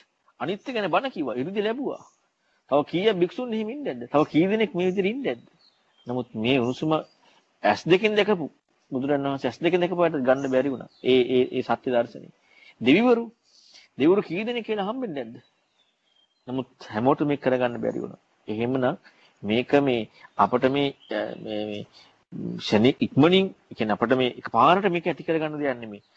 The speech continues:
අපට අර දන්න තැන ඉඳලා කොහොමත් අපට අකුසල ධර්මයන් ප්‍රහාණය කරගෙන යන්නට ඕනේ. හැබැයි අපි නොදන්න දෙයකට යොමු වෙන්නට ඕනේ. අපි අ-, අපට අර සත්‍ය දර්ශනීය අපිට හම්බ වෙච්ච නැති කාරණාවට බුද්ධ වචනයට යොමු වෙන්නට ඕනේ. ඒක යොමු වෙනකොට අපි හරියට ඒක අහනකොට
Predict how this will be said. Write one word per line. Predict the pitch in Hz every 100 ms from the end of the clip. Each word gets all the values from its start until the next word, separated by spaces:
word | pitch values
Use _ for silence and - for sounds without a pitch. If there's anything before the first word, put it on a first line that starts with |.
| - -
අපට | - 165
අර | 175
දන්න | 131 120 156
තැන | 170 175
ඉඳලා | 175 185
කොහොමත් | 175 156 180 -
අපට | 160 180 185 165
අකුසල | - - 156 165
ධර්මයන් | 160 165 160
ප්‍රහාණය | 160 147 151 151
කරගෙන | 160 160 147
යන්නට | 135 147 147
ඕනේ. | 135 - _
හැබැයි | - 139 147
අපි | 139 139 - _ _ -
නොදන්න | 120 151 175 160
දෙයකට | 147 160 147
යොමු | 127 147 214 214 - - -
වෙන්නට | 160 117
ඕනේ. | 113 110 110 _ _ _ -
අපි | - 156
අ-, | 110 117
අපට | 117 131
අර | 139 123
සත්‍ය | 120 120 165
දර්ශනීය | 135 127 151 160 156
අපිට | 131 147 156
හම්බ | 120 123 147
වෙච්ච | 151
නැති | 143 123
කාරණාවට | - 127 139 160 175 143
බුද්ධ | 131 160
වචනයට | 147 170 156
යොමු | 160 185
වෙන්නට | 127 -
ඕනේ. | - _ _ _
ඒක | - 156
යොමු | 127 117
වෙනකොට | 156 147 123 123 _ _ _ _ -
අපි | - 139
හරියට | 113 120 175 226
ඒක | 185 143
අහනකොට | 127 131 117